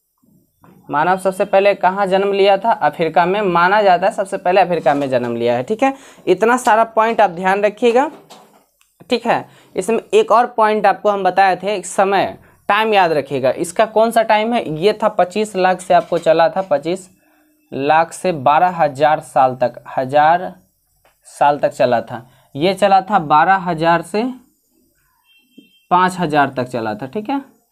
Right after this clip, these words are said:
टाइम याद रखिएगा, ये चला था आपका पाँच हज़ार से दो हज़ार तक चला था, पाँच हज़ार से दो हज़ार तक।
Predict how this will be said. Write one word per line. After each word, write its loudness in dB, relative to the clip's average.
टाइम 0
याद 2
रखिएगा, -6
ये -2
चला 0
था -2
आपका -2
पाँच -2
हज़ार 0
से -4
दो -2
हज़ार -4
तक -10
चला -10
था, -12
पाँच -10
हज़ार -4
से -6
दो -4
हज़ार -8
तक। -14